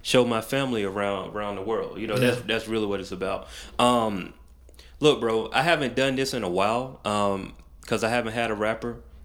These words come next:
Speaker 1: in a while. I've been, I've
Speaker 2: Mm-hmm.
Speaker 1: been doing a lot of, uh, over the phone stuff. Um, but you see this collection over here.
Speaker 2: Mm-hmm.
Speaker 1: We got this thing called Vinyl Conversations.
Speaker 2: Okay.
Speaker 1: So keep it, I'll give you the simple rundown. What it is, I just want you to randomly pl-,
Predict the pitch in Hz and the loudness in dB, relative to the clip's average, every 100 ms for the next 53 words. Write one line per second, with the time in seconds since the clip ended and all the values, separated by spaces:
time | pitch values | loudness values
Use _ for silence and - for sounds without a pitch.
0 | - 110 107 107 110 107 107 101 113 120 | -4 -2 2 2 2 0 0 -2 0 2
1 | 101 107 110 101 95 104 101 95 98 92 | 2 2 2 2 2 2 4 2 2 0
2 | 98 101 98 - 104 101 95 101 98 95 | 0 0 -2 0 0 0 0 2 2 0
3 | - - - - 107 101 95 92 98 131 | -12 -20 -8 2 6 6 4 0 4 4
4 | - - - - - - 110 - 147 135 | 4 0 -16 -20 -16 -10 -6 0 0 0
5 | - 127 131 - 104 90 87 85 - - | -4 -2 -2 0 -4 -2 -4 -8 -12 -10
6 | 117 117 127 131 - - - - - 107 | -6 0 0 -2 -10 -20 -20 -20 -10 0
7 | 110 104 107 113 107 104 98 101 104 101 | 0 0 -2 -2 0 0 2 2 2 -2
8 | 107 101 - - - - - - 123 - | -4 -6 -6 -8 -8 -16 -18 -6 -4 -2
9 | 120 - - - 110 101 - - - - | -6 -6 -6 4 6 6 2 -12 -20 -20
10 | - - - - 151 135 - 117 123 120 | -20 -20 -20 -2 2 4 4 2 2 0
11 | 104 135 127 123 113 120 104 98 95 104 | 0 -2 -2 0 2 2 2 0 0 2
12 | 107 110 110 104 104 101 101 107 92 95 | 2 2 2 0 -2 -6 -6 -6 -6 -2
13 | 101 107 110 110 - 110 | -2 -2 -4 -4 0 -2